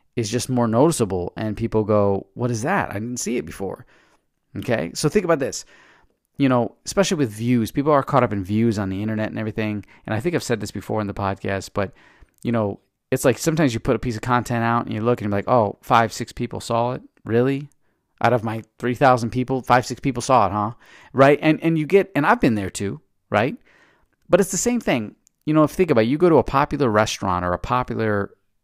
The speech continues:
you know, clothing store in the s-, in the mall or something, right? And stand there for a few hours and watch all the people in the hall,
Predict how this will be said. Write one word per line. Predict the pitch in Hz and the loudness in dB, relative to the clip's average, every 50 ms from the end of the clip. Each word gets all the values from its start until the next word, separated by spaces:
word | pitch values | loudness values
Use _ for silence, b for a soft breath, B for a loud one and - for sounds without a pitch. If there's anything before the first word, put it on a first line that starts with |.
| _ _ | _ _
you | - 120 107 | -8 -6 -4
know, | 98 95 90 - _ _ _ _ _ _ - | -4 -4 -6 -8 _ _ _ _ _ _ -6
clothing | - 120 117 117 98 104 101 95 | -2 0 2 2 0 -2 -6 -8
store | - - - 104 95 90 85 82 82 - - - | -8 -6 -4 -2 -2 -2 -2 -2 -4 -6 -8 -8
in | 104 101 98 92 92 | -8 -6 -6 -6 -6
the | 95 | -6
s-, | - - - - - - | -8 -10 -10 -12 -10 -8
in | 123 107 | -6 -6
the | 98 | -4
mall | 87 92 98 101 95 87 85 | -4 -2 -2 0 0 0 -2
or | 78 | -4
something, | - - 85 76 - - 80 87 | -6 -8 -10 -10 -10 -12 -10 -8
right? | 92 90 95 110 - B B B B B B B B B B | -8 -6 -6 -8 -8 B B B B B B B B B B
And | 131 139 131 | -4 -4 -2
stand | - - 180 190 226 233 196 | -2 -2 -2 0 0 2 0
there | 131 104 | 0 0
for | - 110 107 95 | 0 0 0 0
a | - | 0
few | - 107 101 98 92 | -2 0 0 2 2
hours | 92 87 87 85 | 2 2 0 0
and | 101 101 | -2 -2
watch | 101 98 - | -2 0 0
all | 110 113 123 123 123 | 0 2 2 2 0
the | 123 120 | -2 -4
people | - - - 104 - 101 98 98 | -8 -10 -10 -8 -8 -6 -6 -6
in | 95 | -6
the | 87 78 | -6 -6
hall, | 87 92 90 90 90 90 90 95 110 - | -4 -4 -4 -4 -4 -4 -6 -8 -12 -18